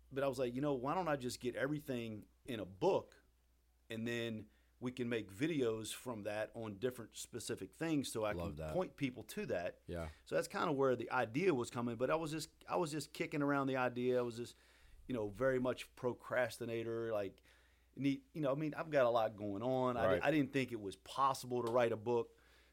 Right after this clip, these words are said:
Speaker 1: Um, and so honestly, it took, it took this guy named Tracy.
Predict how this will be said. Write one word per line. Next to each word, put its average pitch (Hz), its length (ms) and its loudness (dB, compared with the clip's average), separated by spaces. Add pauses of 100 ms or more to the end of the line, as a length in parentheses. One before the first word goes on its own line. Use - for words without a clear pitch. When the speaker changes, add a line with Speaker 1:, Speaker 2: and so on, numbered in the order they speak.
(220)
Speaker 1:
Um, 101 300 -8 (1080)
and 143 120 2
so 147 180 4
honestly, 135 640 2 (100)
it 135 160 -2
took, - 380 0 (320)
it 120 120 -6
took 151 200 -4
this 120 140 -4
guy 123 200 2
named 107 220 -4
Tracy. 156 460 -6